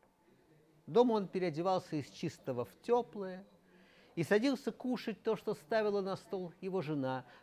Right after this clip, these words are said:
Фрида Моисеевна, масонка. Фрида Моисеевна, она была для внутреннего пользования,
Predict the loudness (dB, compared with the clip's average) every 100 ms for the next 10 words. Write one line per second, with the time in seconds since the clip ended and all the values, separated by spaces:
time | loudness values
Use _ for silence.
0 | -6 -2 0 0 0 -4 -2 0 0 -4
1 | -10 -12 _ _ _ _ -10 -8 -4 -4
2 | -4 -6 -16 -18 -18 _ _ -20 -20 -6
3 | -4 0 0 0 0 2 2 2 -2 0
4 | 0 -2 0 -2 -2 -2 -2 -2 0 2
5 | 4 4 4 2 0 -2